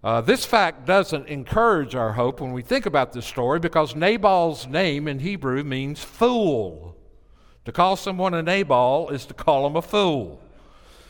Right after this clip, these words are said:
Now, perhaps there's some variety among fools, but Nabal is in a, is a thick-headed knucklehead. He's a clod. Biblically, however, he's worse. Isaiah thirty-two, verse six,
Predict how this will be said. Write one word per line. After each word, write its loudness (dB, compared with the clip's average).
Now, -2
perhaps 2
there's -2
some -2
variety 2
among -2
fools, -8
but -8
Nabal 2
is -8
in -8
a, -4
is -2
a -4
thick-headed -4
knucklehead. -6
He's -8
a -12
clod. -4
Biblically, 0
however, 2
he's -4
worse. 0
Isaiah 2
thirty-two, 0
verse -2
six, -6